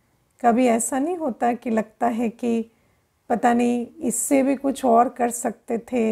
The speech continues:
या, है ना? तो हमने कहा हमारे यहाँ पर सरेंडर होना माना जीते जी मर जाना। <laughs> जब कोई मर जाता है तो उसको पिछला जन्म याद रहता है? कुछ नहीं रहता। तो अगर,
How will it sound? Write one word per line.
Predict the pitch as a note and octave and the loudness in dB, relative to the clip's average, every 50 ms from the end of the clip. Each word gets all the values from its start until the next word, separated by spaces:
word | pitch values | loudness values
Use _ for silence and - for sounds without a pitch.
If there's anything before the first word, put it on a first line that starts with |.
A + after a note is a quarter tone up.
| A3 A3 | 0 0
या, | G#3 G3 A3+ A3 A3 A3 G#3+ A3+ A3 - _ _ _ _ _ _ _ _ - | 0 2 2 4 4 2 0 -2 -6 -10 _ _ _ _ _ _ _ _ -6
है | A#3+ A#3 | -4 -2
ना? | D#4+ G#4 G4+ - _ _ _ _ _ _ _ - | -2 -2 -4 -6 _ _ _ _ _ _ _ -2
तो | C4 | 0
हमने | A#3+ A#3 A#3 A#3 A#3+ B3 | 2 2 4 4 2 2
कहा | A#3 - B3+ D4 F4 F4 | 0 -2 -2 -2 -2 -4
हमारे | D4 C#4 A#3 A3 A3 G#3+ A3 A3 A3+ A#3 | -4 0 2 2 4 4 4 2 2 2
यहाँ | A#3+ B3 B3 A#3+ A3+ - - | 0 0 -2 -4 -4 -4 -4
पर | C#4+ D#4+ | -4 -4
सरेंडर | D4+ - - - A#3 G#3+ A3 A3 A3 A3+ G#3+ B3 B3 | -2 -2 -2 0 0 2 2 2 2 2 2 0 0
होना | C4 B3 B3 A#3 A#3 A#3 | -2 -2 -2 -2 0 0
माना | A3+ A#3 B3 C#4+ F4+ G4 | 0 0 -2 -2 -2 -2
जीते | F4 A3 - A#3+ A3 A3 - - C4+ B3+ | -2 -2 -2 -2 -2 -2 -2 -4 -4 -4
जी | A#3 A3 D4 D4+ | -2 -2 -2 -2
मर | C#4 A#3 G#3+ A3 G#3+ G#3+ | 0 2 2 2 2 0
जाना। | F#3 - G#3 G3+ C#3 G2+ - - _ _ _ _ _ _ _ _ C4+ - - | 0 -2 -2 -2 -2 -4 -6 -8 _ _ _ _ _ _ _ _ -20 -16 -14
<laughs> | - - - - D#4 - _ _ _ _ _ _ _ - - - - - F5+ F5+ F5 - _ - | -14 -12 -12 -14 -14 -16 _ _ _ _ _ _ _ -20 -16 -12 -10 -6 -4 -6 -6 -6 _ 0
जब | A3 C4 C4 B3+ C4 | 4 4 4 4 2
कोई | - D#4+ D4 | 0 0 2
मर | C4+ A#3+ A#3 A#3+ B3 | 2 4 2 2 2
जाता | B3 G#3+ B3+ C#4+ C4 C#4+ - - D4+ | 0 2 2 2 2 2 2 0 -2
है | D4 C#4+ A#3 G#3 C#4 D4 D4 - - - - - - - _ | -2 -2 0 0 0 0 -2 -6 -14 -18 -18 -18 -20 -12 _
तो | - C4+ | 0 0
उसको | D#4 D4 - - D#4+ C#4 | 0 0 0 0 -2 -2
पिछला | - - C4 - - C#4+ D4 C4+ | -2 -2 -4 -2 0 2 2 4
जन्म | D#4 D4+ D#4+ C#4+ D4 D#4 C#4+ | 4 4 2 2 2 2 2
याद | C4+ B3+ B3+ D#4+ C4+ | 4 4 4 4 2
रहता | D4 D#4+ F4 - - G#4 | 0 -2 -2 -2 0 0
है? | G#4+ F4+ A#3 G3+ - _ _ - - _ _ _ _ - | 2 2 0 -2 -8 _ _ -20 -20 _ _ _ _ -6
कुछ | C4+ C#4 - - | -6 -6 -4 -4
नहीं | C4+ A#3 A3+ G#3 | -2 0 0 0
रहता। | G3+ G3 G3 G3 - - - - _ _ _ _ _ _ _ _ _ - | 0 -2 -4 -6 -10 -14 -16 -16 _ _ _ _ _ _ _ _ _ 0
तो | C4 C4 | 2 2
अगर, | D4 D4+ - - B3 A3+ A3+ C#4 D4+ F4+ F#4+ G#4+ | 2 2 2 0 0 4 4 4 4 4 2 -4